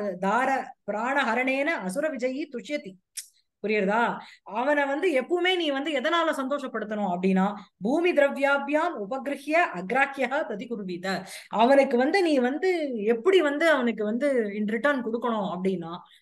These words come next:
பூமிகளையோ, அஹ், விஷய அர்த்தங்களையோ அந்த மாதிரிதான் திருப்திப்படுத்தணும். அந்த முப்பத்தோராவது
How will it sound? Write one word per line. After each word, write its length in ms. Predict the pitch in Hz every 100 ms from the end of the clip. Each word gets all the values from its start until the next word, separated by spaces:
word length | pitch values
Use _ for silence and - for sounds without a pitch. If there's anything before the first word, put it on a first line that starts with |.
| _ 196
பூமிகளையோ, 800 | 254 247 208 190 190 208 214 - _ _
அஹ், 680 | 233 233 202 202 190 180 185 175
விஷய 280 | 196 202 262
அர்த்தங்களையோ 760 | 208 208 277 226 185 190 208 208 - -
அந்த 240 | 202 240
மாதிரிதான் 320 | 262 262 294
திருப்திப்படுத்தணும். 680 | 285 240 311 226 185 151 - _ -
அந்த 160 | 185
முப்பத்தோராவது 720 | 185 185 247 226 202 190 180